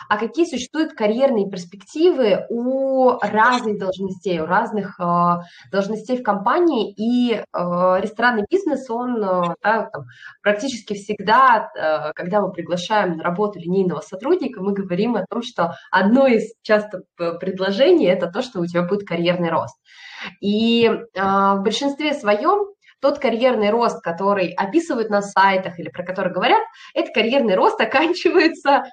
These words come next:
шеф-поваром, да, и для повара оканчивается шеф-поваром. Что делать, <laughs> если ты уже шеф-повар? Вот здесь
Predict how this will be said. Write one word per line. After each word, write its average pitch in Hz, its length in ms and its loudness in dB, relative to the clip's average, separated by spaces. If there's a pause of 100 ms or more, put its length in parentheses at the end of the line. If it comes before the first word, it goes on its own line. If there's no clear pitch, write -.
шеф-поваром, 254 840 0 (100)
да, 254 240 2
и 202 100 0
для 196 280 2
повара 269 480 2
оканчивается 240 640 0
шеф-поваром. 226 640 -4 (420)
Что 311 440 0
делать, 233 600 2
<laughs> - 40 -10
если 269 440 0
ты 262 220 -2 (120)
уже 233 400 2
шеф-повар? 240 720 -2 (220)
Вот 185 260 -4
здесь 262 340 0